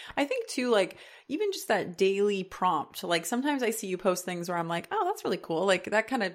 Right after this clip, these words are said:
just gets my mind thinking a little bit. Like, I think just even sometimes it takes that little nudge, that little idea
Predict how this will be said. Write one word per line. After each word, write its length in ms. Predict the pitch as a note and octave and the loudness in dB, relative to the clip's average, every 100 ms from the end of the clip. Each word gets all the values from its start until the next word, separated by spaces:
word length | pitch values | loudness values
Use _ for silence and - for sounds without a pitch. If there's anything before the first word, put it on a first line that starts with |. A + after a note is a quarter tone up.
| - - | -8 -6
just 320 | F#3 - - _ | -6 -6 -12 _
gets 180 | F#3 - | -2 0
my 240 | E3+ D3+ | -4 -4
mind 400 | D3+ D#3 D3+ D#3 D#3 | -2 0 0 -2 -4
thinking 360 | D#3 D#3 D#3+ | -6 -4 -4
a 40 | D3+ | -2
little 160 | D#3 | 0
bit. 220 | E3 G#3+ | 0 -2
Like, 160 | - G3 | -2 -4
I 80 | G#3+ | -2
think 220 | D4 D4 | -4 -2
just 180 | D4 C#4+ | -4 -4
even 220 | D4 C#4+ | -4 -2
sometimes 340 | D4 D#4 D#4+ | -2 -2 -4
it 80 | B3 | -4
takes 200 | A#3+ A3+ | -4 -2
that 180 | F#3+ F3+ | -4 -2
little 320 | F#3+ G#3 G#3 | -2 -2 -2
nudge, 400 | G3 E3+ F#3 - | -2 -2 -4 -4
that 200 | D3+ - | -4 -4
little 400 | F3 F3+ G3+ G3+ | -6 -2 2 2
idea 600 | F#3+ F3 E3+ D#3 G3+ C#4 | 2 -2 -2 -2 0 -2